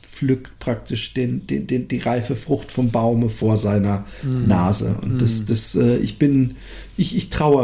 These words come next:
Speaker 1: immer mit den, mit den, äh, äh, Geschassten sozusagen.
Speaker 2: Mhm, mhm.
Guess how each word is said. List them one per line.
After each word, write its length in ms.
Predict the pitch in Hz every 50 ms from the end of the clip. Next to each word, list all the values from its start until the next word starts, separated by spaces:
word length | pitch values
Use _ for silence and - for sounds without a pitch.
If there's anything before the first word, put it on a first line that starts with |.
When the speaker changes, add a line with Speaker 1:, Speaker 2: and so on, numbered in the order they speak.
| 117
Speaker 1:
immer 100 | 110 110
mit 180 | 107 104 107 -
den, 280 | 101 98 98 110 95 110
mit 200 | 107 107 107 -
den, 500 | 101 98 95 98 98 104 107 113 - - -
äh, 1200 | - 113 110 110 107 107 107 - - - - - - - - - - - - - - - - - -
äh, 40 | 131 120 - - - - - - - - - -
Geschassten 680 | - 110 - - - 98 - - - - - - 107
sozusagen. 920 | 107 101 - - - - - - 90 98 104 120 120 110 110 110 113 110 - - - -
Speaker 2:
Mhm, 80 | 131
mhm. 260 | 123 113 113 110 117